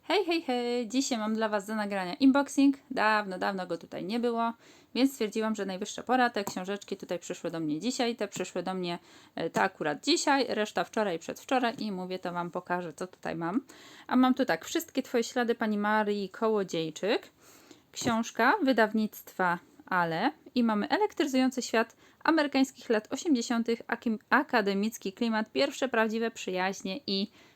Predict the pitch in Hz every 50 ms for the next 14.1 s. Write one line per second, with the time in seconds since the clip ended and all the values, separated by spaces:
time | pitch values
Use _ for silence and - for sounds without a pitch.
0 | _ - - 185 214 226 220 220 202 180 185 - - - - 196 - - - _
1 | - - - _ _ _ _ - - - - _ _ _ _ _ _ - - -
2 | - _ _ _ _ _ _ _ _ _ _ _ _ - - 190 175 180 165 -
3 | - 175 170 180 175 175 170 170 - 180 190 226 254 262 - - _ _ _ _
4 | _ _ _ _ - 220 202 185 180 - - 170 - - 170 160 165 165 165 156
5 | - - 160 - - 170 160 - - - 196 185 190 - - - 160 156 165 170
6 | 170 180 226 302 - _ _ - - - - - - - - _ _ _ - -
7 | - 180 170 175 175 165 165 165 170 165 - - 147 135 - - - - 180 185
8 | 170 170 - 156 147 139 143 151 151 160 214 277 - - _ _ _ _ _ _
9 | - - - - - _ _ _ _ _ _ - - 370 359 349 - - 381 370
10 | 370 392 427 339 214 - - - 240 240 - - 240 202 208 214 254 254 196 175
11 | 165 170 180 - - _ _ _ _ _ _ - - 220 208 196 202 196 - 196
12 | - - 220 214 208 208 196 196 185 - - - - - 180 185 214 226 214 196
13 | 196 180 170 180 196 226 285 - - - - - - - 226 233 277 269 - -
14 | - 170